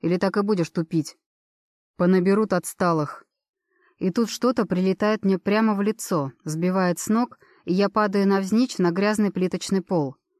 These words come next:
Больно бью с копчиком, но уже и так звездочки перед глазами. Центр лица пульсирует, и чувствую, как под носом разливается тепло. В прямом смысле слова. Трогаю пальцами и вижу кровь.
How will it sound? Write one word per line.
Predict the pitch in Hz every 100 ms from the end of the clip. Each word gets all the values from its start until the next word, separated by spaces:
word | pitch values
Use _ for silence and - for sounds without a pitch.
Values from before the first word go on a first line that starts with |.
| _ _ _
Больно | 170 214 269 185
бью | 175 175
с | -
копчиком, | 233 240 - 196 190 185 _ _
но | 190 202
уже | 220 233
и |
так | 233 240 170
звездочки | 175 160 160 - 160
перед | 165 165
глазами. | 170 170 175 160 147 135 _ _ -
Центр | 247 247 214
лица | 180 180 202
пульсирует, | 185 185 - 240 233 185 -
и |
чувствую, | - 240 - 185
как | 170 170 -
под | 180
носом | 190 233 226 208
разливается | 180 165 160 175 175 - 170
тепло. | 180 185 160 135 - _ _ _
В |
прямом | - 226 247
смысле | 233 226 226 226
слова. | 208 208 151 127 143 _ _ _ _ _ _ _ -
Трогаю | 269 226 180
пальцами | 208 226 233 208 180
и |
вижу | 170 175 185
кровь. | 185 151 131 -